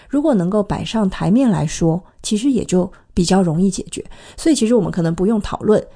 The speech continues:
换一个动词，摆上台面来说，摆上台面来解决，都会比讨论要来得轻松一点嘛。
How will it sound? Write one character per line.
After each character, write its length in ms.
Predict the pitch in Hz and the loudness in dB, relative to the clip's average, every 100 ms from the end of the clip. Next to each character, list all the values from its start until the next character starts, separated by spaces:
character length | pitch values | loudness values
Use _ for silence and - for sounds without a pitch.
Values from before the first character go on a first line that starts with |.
| - | -20
换 200 | - 302 | -2 2
一 40 | 220 | 2
个 100 | 165 | 2
动 180 | 185 | 0
词， 160 | 151 - | -2 -4
摆 160 | - 156 | -2 0
上 160 | 233 | 0
台 180 | 226 170 | 0 -2
面 160 | 190 180 | -2 -2
来 120 | 147 | -2
说， 400 | 147 - 240 247 _ _ _ | -4 0 -2 -2 _ _ _
摆 140 | - 165 | -4 -2
上 180 | 220 | -2
台 140 | 208 185 | -2 0
面 160 | 226 | 0
来 140 | 190 180 | 0 0
解 180 | - - | -4 -6
决， 160 | - - 214 - _ - | -8 -12 -14 -18 _ -2
都 120 | 220 | 0
会 140 | 254 | 2
比 280 | 202 - - | 0 -4 -6
讨 180 | - - | -6 -4
论 220 | 185 208 | 2 4
要 160 | 196 175 | 4 2
来 160 | 170 160 | 2 0
得 120 | 180 | -2
轻 220 | - 208 | -2 -4
松 200 | 220 208 | -2 -2
一 60 | 208 | -4
点 160 | - | -8
嘛。 80 | - | -16